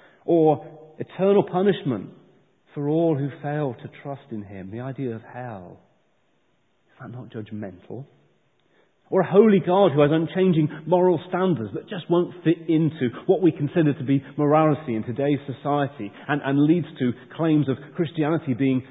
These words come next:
bigoted. And maybe we feel the weight of that, and that's hard. This book is so outdated, isn't it? Who here, Christian or not Christian, hasn't wished that it's different sometimes?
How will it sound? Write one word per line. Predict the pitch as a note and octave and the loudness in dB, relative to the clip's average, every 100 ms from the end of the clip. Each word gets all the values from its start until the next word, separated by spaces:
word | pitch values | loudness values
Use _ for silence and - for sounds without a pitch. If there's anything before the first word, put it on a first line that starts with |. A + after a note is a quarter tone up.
| - - | -4 2
bigoted. | F#3 G3 - A2+ G2+ - D#3 | 4 4 2 -6 -6 -8 -4
And | D#3 | 2
maybe | F#3 F#3 F3 | 4 4 2
we | E3+ - | 0 0
feel | D#3 | 0
the | D3 | 0
weight | C#3+ D#3 D#3 | 0 0 0
of | A2+ | -2
that, | G2+ - | -4 -6
and | |
that's | D3+ D3+ | -8 -10
hard. | - - C#3 D3 C3 G#2 F#2 - - | -16 -14 -12 -10 -10 -12 -16 -20 2
This | G#3+ - - - | 2 2 -2 0
book | G3 D#3+ | 2 2
is | B2+ - | -2 2
so | E3+ E3 D#3+ - | 4 4 2 -6
outdated, | C#3 D3 - - F3 F#3 F3 - G#2+ F#2 - - - | -6 -6 -10 -14 -6 -4 -4 -6 -10 -10 -18 -20 -16
isn't | A#2+ A#2 B2 | -14 -12 -12
it? | D#3 - _ _ _ _ _ _ _ _ _ _ _ _ _ _ _ _ | -12 -16 _ _ _ _ _ _ _ _ _ _ _ _ _ _ _ _
Who | E3+ E3+ | -4 -2
here, | D3+ C#3+ | -2 -8
Christian | - D#3 D3+ - A2+ G#2+ - _ _ | -10 -14 -14 -10 -8 -10 -14 _ _
or | B2 | -12
not | B2+ C3 - | -10 -12 -12
Christian, | A2 - F#2+ | -14 -12 -16
hasn't | G#2+ A#2+ A#2 _ _ | -14 -12 -14 _ _
wished | B2 A#2+ - - | -12 -12 -14 -18
that | A#2 - _ _ _ _ _ _ _ _ _ _ _ _ | -16 -16 _ _ _ _ _ _ _ _ _ _ _ _
it's | - - | -20 -16
different | B2 A#2+ G#2 F#2 _ _ | -16 -14 -16 -18 _ _
sometimes? | G2+ F2+ G2 E2+ F2+ A2 | -20 -20 -20 -20 -20 -20